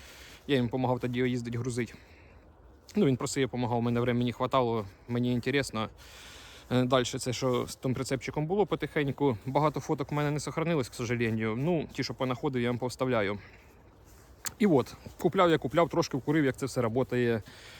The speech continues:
Ну, коли ти цим займаєшся, трохи ти починаєш розуміти, що, як, де, як купити і за скільки можна продати. Попадається мені дуже інтересний лот. Даже не лот, а, в общем, там були нечіткі фотки, я це все купляв по фото. Воно знаходилось в різних городах, мені треба було туди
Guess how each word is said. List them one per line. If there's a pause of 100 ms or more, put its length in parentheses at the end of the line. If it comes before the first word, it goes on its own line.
(100)
Ну,
коли
ти
цим
займаєшся,
трохи
ти
починаєш
розуміти,
що,
як,
де,
як
купити
і
за
скільки
можна
продати. (100)
Попадається
мені
дуже
інтересний (160)
лот. (720)
Даже
не
лот,
а, (720)
в
общем,
там
були
нечіткі
фотки,
я
це
все
купляв
по
фото.
Воно
знаходилось
в
різних
городах,
мені
треба
було
туди